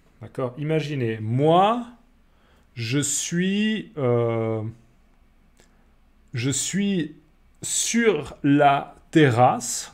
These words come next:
d'un restaurant. D'accord ? Je mange. Et je regarde et je vois, je vois un homme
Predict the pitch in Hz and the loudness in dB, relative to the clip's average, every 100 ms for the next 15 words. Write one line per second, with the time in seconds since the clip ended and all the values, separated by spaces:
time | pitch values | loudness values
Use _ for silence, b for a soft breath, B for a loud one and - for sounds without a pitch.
0 | 139 135 139 156 160 - 120 95 - _ | 0 2 6 4 4 0 0 -2 -12 _
1 | _ - 107 170 135 120 117 104 - - | _ -12 -10 -6 -4 -2 -4 -6 -10 -18
2 | - _ - - _ _ _ _ _ _ | -18 _ -20 -20 _ _ _ _ _ _
3 | _ - b b b b - 147 160 160 | _ -20 b b b b -2 0 0 -2
4 | 117 131 120 139 123 131 220 226 135 - | -2 0 0 0 0 0 -2 -4 -6 -10
5 | - 135 117 135 127 123 131 156 226 - | -12 -10 -8 -6 -6 -2 0 0 -2 -10
6 | - _ _ _ - 101 123 113 127 143 | -20 _ _ _ -14 -4 -4 -2 -2 -2
7 | 190 - _ _ _ _ _ _ _ _ | -4 -10 _ _ _ _ _ _ _ _
8 | - 117 123 131 147 220 170 | -6 -2 2 2 0 -2 -4